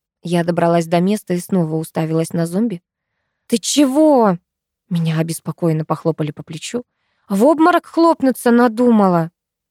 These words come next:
«Он совсем не живой!» пробормотала я и, услышав скептическое «Фига себе сюрприз!», поспешно уточнила. «Он не проявляет интереса к окружающему миру».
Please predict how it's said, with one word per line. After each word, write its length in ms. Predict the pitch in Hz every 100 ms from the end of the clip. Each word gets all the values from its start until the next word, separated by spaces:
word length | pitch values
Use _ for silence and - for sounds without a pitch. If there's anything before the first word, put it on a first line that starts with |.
| _ _ _ _ -
«Он 140 | 180
совсем 440 | - 175 - 233 233
не 100 | 226
живой!» 560 | 247 240 240 220 208 _ _ _ _ _ _ _
пробормотала 640 | 180 170 165 170 165 165
я 280 | 165 208 226
и, 40 |
услышав 400 | 165 175 170 170 - _ _
скептическое 840 | - 226 - 196 170 - 170 165 - _ _
«Фига 520 | - 359 247 214 269
себе 200 | 277 302
сюрприз!», 680 | - 311 294 320 320 339 - _ _ _ _
поспешно 540 | 185 - 165 156 185
уточнила. 600 | 190 208 - 180 160 147 - _ _ _ _ _ -
«Он 280 | 208 254
не 100 | 277
проявляет 520 | - 277 277 311 311 277
интереса 460 | 254 294 320 285
к 60 | -
окружающему 760 | - 269 269 269 240 - 277
миру». 380 | 285 262 208 180